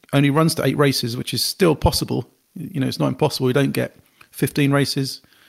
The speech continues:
You know, we may get twelve, but it could be eight. Uh, and two of those races are with a car that's well behind.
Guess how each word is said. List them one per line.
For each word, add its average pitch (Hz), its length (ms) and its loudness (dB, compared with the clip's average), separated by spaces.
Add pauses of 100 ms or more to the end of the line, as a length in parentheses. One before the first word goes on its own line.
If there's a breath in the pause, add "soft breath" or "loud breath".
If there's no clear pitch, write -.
(280 soft breath)
You 127 100 -2
know, 120 60 -2
we 127 80 0
may 135 120 2
get 127 180 -6
twelve, 156 480 2
but 139 100 -2
it 147 120 -2
could 165 200 2
be 131 100 2
eight. 135 320 0 (760 soft breath)
Uh, 131 420 2 (320)
and 131 140 0
two 165 140 4
of 151 40 6
those 131 160 4
races 131 340 2
are 127 40 0
with 123 100 0
a 123 60 -8
car 139 200 0
that's 131 140 -4
well 131 100 2
behind. 127 440 0